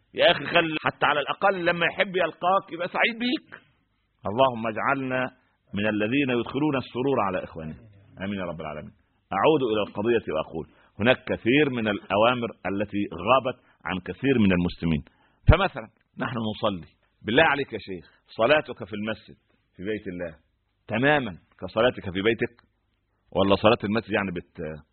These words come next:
يعني، بتحبرها شوية، بتتقنها سنة، صح ولا لا؟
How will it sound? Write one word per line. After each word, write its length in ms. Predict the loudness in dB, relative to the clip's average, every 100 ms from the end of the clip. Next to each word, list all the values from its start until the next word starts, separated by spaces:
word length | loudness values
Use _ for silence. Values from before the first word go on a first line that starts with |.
| _
يعني، 160 | -20 -20 _ -20
بتحبرها 640 | -16 -10 -4 4 4 2
شوية، 320 | -8 -8 -8 -10 _ _ -20
بتتقنها 580 | -8 -8 -2 0 2 0
سنة، 320 | -4 -6 -6 -12 _ _
صح 240 | -8 -6
ولا 100 | -6
لا؟ 140 | -6